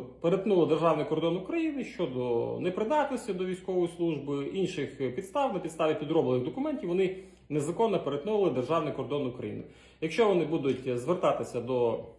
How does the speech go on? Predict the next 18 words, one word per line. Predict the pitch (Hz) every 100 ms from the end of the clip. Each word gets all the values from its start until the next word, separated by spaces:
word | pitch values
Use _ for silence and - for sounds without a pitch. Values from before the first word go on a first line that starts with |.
| - _ _ - -
дипломатичної | 156 160 202 202 170 - 135 127
установи | 226 - 311 320 277 220
з | 208
метою | 196 180 165 143 131
постановлення | - 160 165 156 135 123
на | 123
консульський | 247 226 139 117 120
облік, | - 226 196 151
з |
метою | 175 175 170
отримання | 151 147 151 135 127
якихось, | 120 117 143 127 -
е, | 127 120 123 - - - - - - - - - - 131
сервісних | 131 202 170 156 160 147 -
послуг, | 311 - 262 - -
е, |
від | 190 190 175 170
дипломатичної | 170 175 170 170 - 156 151 143 139